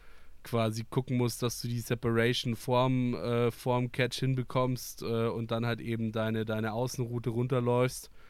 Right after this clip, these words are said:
möglichst untouched mit dem Ball, ähm, aber halt eben nicht der, der Spieler bist, der, der dann, was weiß ich, einen Slant-Pass fängt, und, ähm,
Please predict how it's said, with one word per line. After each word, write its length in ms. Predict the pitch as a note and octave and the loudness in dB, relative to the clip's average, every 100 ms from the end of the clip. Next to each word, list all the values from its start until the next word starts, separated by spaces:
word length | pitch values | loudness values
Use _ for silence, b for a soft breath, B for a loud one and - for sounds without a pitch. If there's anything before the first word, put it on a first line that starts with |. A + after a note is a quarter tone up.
| b b b - | b b b -4
möglichst 480 | A#2 B2 - A2 - | 2 2 2 -4 -2
untouched 500 | B2 A#2+ B2 - D#3+ | -2 0 0 0 -2
mit 120 | B2 | 0
dem 60 | |
Ball, 340 | A#2 A#2 A#2+ C3 b b b - | 4 4 4 2 b b b -10
ähm, 420 | - G#2+ G#2+ A2 - | -2 2 2 0 0
aber 240 | A2 A2 | 0 0
halt 160 | A2+ - | 0 -2
eben 180 | A2+ | -2
nicht 240 | A2 A2 - | -2 -2 0
der, 220 | A2 G#2+ | 2 2
der 200 | A2 G#2+ | 2 0
Spieler 400 | - - A#2 A2+ | -2 -4 2 2
bist, 400 | A2+ A2+ - - | 2 -2 -4 -2
der, 380 | A2 A2 A2 G#2+ | 2 4 2 2
der 200 | G#2+ G#2+ | 2 2
dann, 280 | G#2+ G#2+ G#2+ | 2 2 0
was 160 | G#2+ | -2
weiß 140 | G#2+ A#2+ | -4 -4
ich, 160 | A2+ | -2
einen 100 | A2+ | -4
Slant-Pass 560 | - A2+ A2+ - A2+ - | -2 0 2 2 -2 -2
fängt, 340 | B2 A#2 - b b b b b - | 0 0 -2 b b b b b -10
und, 500 | A#2+ G#2+ G#2 G#2 - | -2 0 0 -2 -4
ähm, 400 | A2 A2 G#2 G#2 | -2 0 0 -2